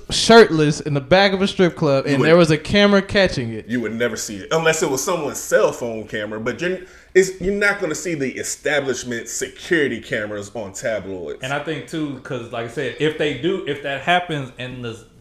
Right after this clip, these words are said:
Speaker 3: the strip club releases it, Drake will never go back to that
Speaker 2: Never.
Speaker 3: establishment again.
Speaker 2: You, and, and not only Drake, no one. Like,
Speaker 1: Mm-hmm.
Speaker 2: th-, you're gonna see your, your, your celebrity, uh, the, the amount of celebrities you get is gonna decrease tremendously.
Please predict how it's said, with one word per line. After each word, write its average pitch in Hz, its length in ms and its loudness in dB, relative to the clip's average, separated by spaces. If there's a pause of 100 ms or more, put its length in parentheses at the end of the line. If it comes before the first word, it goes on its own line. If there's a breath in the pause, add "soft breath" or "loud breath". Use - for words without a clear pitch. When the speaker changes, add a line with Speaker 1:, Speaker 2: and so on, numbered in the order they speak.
Speaker 3:
the 104 320 -10
strip 139 340 -8
club 113 220 -4
releases 117 440 -6
it, 101 200 -10 (320 soft breath)
Drake 123 180 -4
will 104 140 -12
never 120 360 -6
go 113 160 -10
back 107 260 -10
to 107 60 -18
that 101 100 -10 (100)
Speaker 2:
Never. 104 240 -4
Speaker 3:
establishment 101 220 -12
again. 95 180 -12
Speaker 2:
You, 127 80 -2 (100)
and, 123 160 -2
and 139 160 -4
not 175 180 2
only 139 240 0
Drake, 127 460 -2 (320)
no 123 480 0
one. 92 260 -10 (360)
Like, 110 220 0
Speaker 1:
Mm-hmm. 101 100 -4
Speaker 2:
th-, 95 140 -2
you're 160 100 -2
gonna 143 200 -4
see 120 540 -10 (420)
your, 156 320 2
your, 156 500 -2 (340 soft breath)
your 165 160 4
celebrity, 131 760 2
uh, 110 420 0 (440)
the, 117 120 -10
the 113 240 -8
amount 151 220 -2
of 139 60 -6
celebrities 131 420 -2
you 113 80 -6
get 131 200 -4
is 107 100 -8
gonna 104 300 -14 (320)
decrease 113 560 -10
tremendously. 98 880 -8